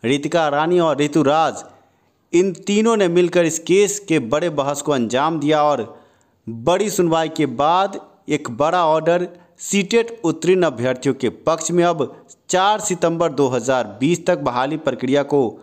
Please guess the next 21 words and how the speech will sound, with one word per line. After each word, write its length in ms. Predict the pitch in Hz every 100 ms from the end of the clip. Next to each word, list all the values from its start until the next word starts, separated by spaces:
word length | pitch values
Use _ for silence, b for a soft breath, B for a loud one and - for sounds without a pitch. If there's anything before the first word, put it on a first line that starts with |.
| B _
रोका 300 | 113 131 165
गया 200 | 160 165
है। 120 | 175 165
लगातार 580 | 143 151 156 180 196
जैसा 260 | 160 165 175
कि 140 | 170
आपको 260 | 160 151 160
पता 260 | - 147 175
है 120 | 151
कि 220 | 160 135 B B B -
सीटेट 440 | - 190 220 -
उत्तीर्ण 340 | 170 165 175 165
अभ्यर्थी 440 | 127 131 135 160
आंदोलनरत 680 | 143 131 135 151 139 135 147 165
थे, 60 |
पूरे 260 | 151 151 151
बिहार 380 | 117 113 139 170
के 120 | 165
अड़तीसों 420 | 156 143 160 175 165
जिले 240 | 165 202
से 260 | 160 104